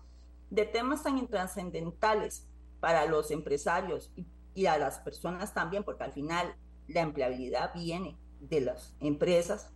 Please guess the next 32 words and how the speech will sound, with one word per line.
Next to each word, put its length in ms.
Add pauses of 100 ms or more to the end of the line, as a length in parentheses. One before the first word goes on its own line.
(120)
¿verdad? 200
Y 240
del 340
sector 540
público, 500 (1080)
en 280
temas 300
de 120
territorialidad, 1000 (460)
ganancias 460
de 100
capital, 680 (440)
modelos 580
especiales, 640 (280)
modelos 400
de 120
proporcionalidad 760
en 80
temas 240
de 120
renta, 560 (420)
discusiones 800
sobre 260
temas 420
de 180
si 220
eso 200
es 40
deducible 600
o 40
no 160
deducible, 600